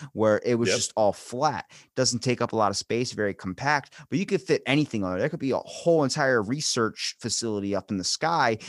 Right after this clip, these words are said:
Speaker 1: and it
Speaker 2: Yeah.
Speaker 1: just looks like a flat little triangle, but they can fit so much in there because they've managed to manufacture two D, like a teleporter that could put them into this two D dimension. So they're an R three D dimension with two D.
Speaker 2: Yeah,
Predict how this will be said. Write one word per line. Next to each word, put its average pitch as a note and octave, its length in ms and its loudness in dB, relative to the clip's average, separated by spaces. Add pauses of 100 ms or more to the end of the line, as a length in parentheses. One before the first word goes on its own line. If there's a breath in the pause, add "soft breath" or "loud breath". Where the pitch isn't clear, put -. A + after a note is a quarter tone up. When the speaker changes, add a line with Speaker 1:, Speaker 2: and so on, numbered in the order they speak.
(100)
Speaker 1:
and C3+ 120 0
it C#3 80 0
Speaker 2:
Yeah. C3 60 2
Speaker 1:
just C#3 120 -2
looks C3+ 160 -4
like A#2+ 80 -6
a G2 60 -4
flat B2+ 420 0
little G#2+ 160 -4
triangle, D3 580 0
but G#2 160 -4
they B2+ 100 0
can B2+ 160 -2
fit - 240 -8
so - 220 0
much A2+ 260 -2
in C#3+ 80 -2
there B2 140 0
because G2+ 300 -6
they've G#2+ 220 -4
managed A2+ 680 -4
to F#2+ 240 -6 (320 loud breath)
manufacture A#2 760 2
two B2 340 -4
D, G2+ 400 -6
like G2+ 160 -8
a F#2+ 80 -4
teleporter G2 640 -4
that E2+ 160 -6
could E2+ 160 -10
put - 160 -8
them G#2+ 160 0
into G#2+ 200 -6
this F#2+ 180 -8
two - 180 -8
D G2+ 160 -6
dimension. F#2 540 -6
So F#2 160 -8
they're G2+ 200 0
an F#2+ 60 -2
R G#2 200 2
three C#3+ 280 -8
D G#2 180 -6
dimension F2+ 480 -6
with E2+ 140 -12
two D3+ 220 -6
D. - 320 -14 (540)
Speaker 2:
Yeah, G#2 220 -6